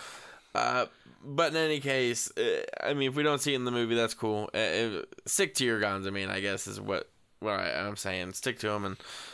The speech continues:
he never, nobody ever wanted to put him in the movies before, so f-, why do it now?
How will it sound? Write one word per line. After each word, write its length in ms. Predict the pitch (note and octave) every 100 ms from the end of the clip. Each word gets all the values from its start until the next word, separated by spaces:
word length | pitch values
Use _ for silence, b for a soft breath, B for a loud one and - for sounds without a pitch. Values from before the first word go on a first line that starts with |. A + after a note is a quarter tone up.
| B B
he 120 | A2+
never, 220 | A#2 B2 A#2
nobody 380 | B2+ B2+ B2
ever 180 | A#2+ A#2
wanted 200 | A#2 A2+
to 40 | -
put 140 | A2+
him 100 | A2
in 60 | G#2+
the 80 |
movies 300 | G#2+ G#2 G2+
before, 560 | G2+ G2+ G#2+ G#2 G2+ G#2+ b b b b b
so 380 | - - C#2+ G2+
f-, 180 | - -
why 260 | - G2+ G#2
do 180 | G#2
it 80 | F2
now? 340 | F#2+ E2+ C#2